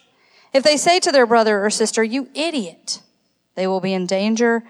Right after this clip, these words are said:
of being condemned by the governing council. And if they say, 'You fool,' they will be in danger of fiery hell. Therefore, if you bring your gift to the altar and there remember that your brother or sister has something against you,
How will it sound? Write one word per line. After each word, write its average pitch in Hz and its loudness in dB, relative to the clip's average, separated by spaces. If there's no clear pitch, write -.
of 180 -4
being 196 -2
condemned 262 0
by 233 2
the 220 0
governing 208 -4
council. - -12
And 190 -4
if 190 -2
they 190 0
say, 196 0
'You 226 -2
fool,' - -4
they 202 2
will 190 0
be 196 -2
in 180 -6
danger 196 -2
of 180 -8
fiery 165 -4
hell. 156 -4
Therefore, 294 6
if 262 2
you 269 0
bring 302 0
your 294 0
gift 285 0
to 285 -2
the 226 -2
altar 302 4
and 220 0
there 285 4
remember 262 4
that 226 2
your 208 0
brother 262 4
or 214 2
sister 262 0
has 208 0
something 277 -2
against 247 -2
you, 147 -12